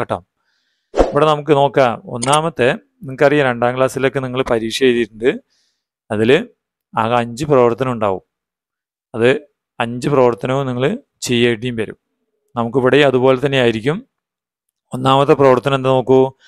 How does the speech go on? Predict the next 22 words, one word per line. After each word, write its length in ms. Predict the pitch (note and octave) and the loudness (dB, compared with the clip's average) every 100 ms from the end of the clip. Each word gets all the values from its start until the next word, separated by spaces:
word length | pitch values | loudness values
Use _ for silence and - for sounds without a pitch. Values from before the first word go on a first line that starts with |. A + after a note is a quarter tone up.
| _ _ _ A#2+ | _ _ _ -2
നഖറൗൽ 580 | B2+ - D3+ D3+ D#3 F3 - | -2 2 6 8 6 4 2
ഫിഖറ 380 | C3 - C3+ D3+ | 0 2 4 6
വ 80 | D3 B2+ | 4 2
നുജീബ് 460 | A#2+ A2 C3+ C3+ D3 | -4 -2 0 2 2
അനിൽ 240 | B2 B2 A2+ | 2 0 -2
അസ്ഇല. 340 | - - G2+ F#2+ - _ _ _ _ | -2 -6 -4 -4 -8 _ _ _ _
ഇവിടെ 160 | B2+ C3+ | 2 2
ഒരു 80 | C#3+ | 4
പാരഗ്രാഫ് 560 | C#3+ B2 B2 B2 C3+ D#3+ | 4 4 4 4 4 2
ഉണ്ട് 100 | A#2 A2 | -2 -2
കണ്ടോ. 200 | D#3+ F#2 E2+ _ _ _ _ D3 | 0 -2 -2 _ _ _ _ -4
ഈ 20 | E3 | 4
പാരഗ്രാഫ് 560 | D3 B2 B2 B2+ B2+ C3+ | 4 6 4 4 4 6
വായിച്ചിട്ട് 480 | B2+ A#2 A2 A#2 D3+ F#3+ | 6 6 2 0 2 0
ഇവിടെ 180 | - C3 C3+ | 2 -2 0
കുറച്ച് 200 | A2 B2 - | -2 -4 0
ചോദ്യങ്ങളുണ്ട്, 560 | A2 G#2+ G#2 F#2 F2 - _ A#2+ | 0 0 -8 -12 -14 -20 _ -4
ആ 40 | B2 | -2
ചോദ്യങ്ങൾക്ക് 520 | A2+ A2+ A2+ A2+ A2 A#2 | 2 2 0 -2 -2 -2
ഉത്തരം 240 | - G2+ G2+ | -2 -4 -4
നൽകാനാണ്. 460 | F#2 F#2+ F2 E2 _ _ _ _ _ _ _ _ B2 | -8 -10 -12 -18 _ _ _ _ _ _ _ _ 0
എന്താണ് 300 | C3 D3 | 4 4